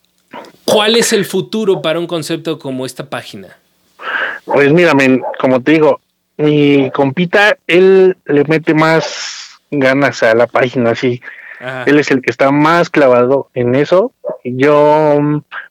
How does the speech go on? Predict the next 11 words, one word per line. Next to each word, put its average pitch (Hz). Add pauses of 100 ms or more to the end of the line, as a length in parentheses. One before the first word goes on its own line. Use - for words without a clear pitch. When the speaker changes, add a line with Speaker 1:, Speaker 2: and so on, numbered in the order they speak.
Speaker 2:
me 139
gusta 175
más 180
los 156
memes 170
y 123
socializar 131
con 147
los 123
usuarios. 123 (240)
Speaker 1:
Ok. 135